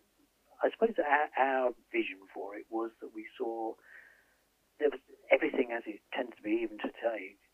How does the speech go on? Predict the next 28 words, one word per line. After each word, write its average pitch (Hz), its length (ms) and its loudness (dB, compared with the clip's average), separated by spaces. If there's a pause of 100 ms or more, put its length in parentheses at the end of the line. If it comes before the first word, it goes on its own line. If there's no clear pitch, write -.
(100)
all 127 220 10
the 120 120 -4
news 110 320 -4
about 110 220 0
the - 100 -8
care 110 240 -2
sector - 320 -10
tends - 300 -6
to - 80 -20
be - 140 -14
bad. - 420 0 (680)
Um, 98 440 -4
and 95 100 -20 (100)
certainly - 240 -8
in 110 80 -10
those 107 200 -8
days 90 240 -12
it - 120 -20
was. 92 280 -8
And - 160 -20
we 110 240 -6
knew 131 240 -2
that 104 120 -12
there 101 160 -4
was 101 120 -16
a 101 80 -10
lot 107 200 -8
of 98 80 -18